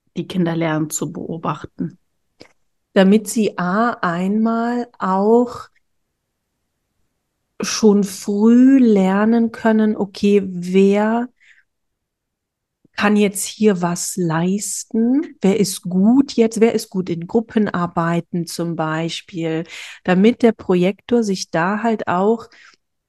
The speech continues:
Speaker 2: mm, ja, sein Umfeld so schaffen kann, ne,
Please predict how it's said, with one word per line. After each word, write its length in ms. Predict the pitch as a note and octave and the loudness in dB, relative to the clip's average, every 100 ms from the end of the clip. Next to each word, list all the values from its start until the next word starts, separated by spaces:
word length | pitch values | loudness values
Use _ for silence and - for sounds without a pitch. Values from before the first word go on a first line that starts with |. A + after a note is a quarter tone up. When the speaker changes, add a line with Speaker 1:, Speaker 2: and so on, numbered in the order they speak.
| _ | _
Speaker 2:
mm, 420 | G#3+ G#3 G#3 G3+ G#3 _ _ | 0 2 2 0 -6 _ _
ja, 400 | G3+ A#3 G#3 F#3+ | 2 4 4 2
sein 600 | F#3 F#3+ F#3+ G3 A3+ A#3+ - | 0 2 2 2 2 0 -2
Umfeld 640 | A3 B3 C#4 - G3+ F#3+ | 0 2 0 -2 -4 -4
so 300 | - G#3 B3+ | -4 -2 -2
schaffen 640 | - - G#3 - - A3 | -4 -4 -4 -4 -4 -6
kann, 600 | - - F3 F3+ A3 F4 E4+ _ _ _ _ | -6 -6 -4 -2 -2 -4 -8 _ _ _ _
ne, 360 | F#3+ G3+ B3+ | -4 -2 -2